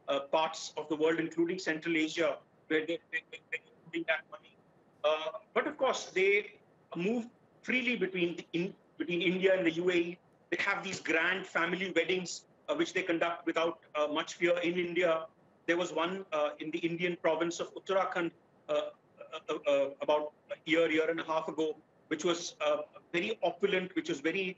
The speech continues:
obscene in the way, uh, you know, millions of dollars were spent. And, uh, there was also accusations against them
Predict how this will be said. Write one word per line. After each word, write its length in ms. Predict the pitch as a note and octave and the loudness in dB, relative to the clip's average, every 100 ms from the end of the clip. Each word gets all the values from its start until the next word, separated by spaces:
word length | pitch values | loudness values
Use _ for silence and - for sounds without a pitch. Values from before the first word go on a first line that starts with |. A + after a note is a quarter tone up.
| _ _ | _ _
obscene 600 | F#3 - - G3+ A3 F3+ - | -4 -2 -4 0 0 0 0
in 100 | E3+ | 0
the 80 | D#3+ | 2
way, 320 | D3+ E3 E3+ E3 | 2 2 2 0
uh, 220 | D3 D3 C#3 - _ - | 0 2 0 -6 _ -6
you 160 | D3+ | -4
know, 140 | D#3 F3 | 0 0
millions 500 | D#3+ E3+ F#3 F#3+ F3+ | 2 2 2 0 -2
of 100 | - | -2
dollars 340 | D3+ D#3 E3+ | 0 2 0
were 80 | D#3+ | 0
spent. 340 | D#3+ - D#3+ E3 _ _ _ | -6 -2 -2 -4 _ _ _
And, 240 | E3 F3 E3+ F3 | -2 -2 -2 0
uh, 200 | E3 D#3+ | 0 0
there 140 | F#3 F#3+ | -2 0
was 140 | G#3 | 0
also 360 | G3 A3 G#3+ C4 | 0 -2 0 0
accusations 600 | F#3+ - G3+ G3+ - F#3+ | 0 -2 -4 -4 -4 -4
against 320 | E3+ F3+ | -2 -4
them 100 | F3 | -6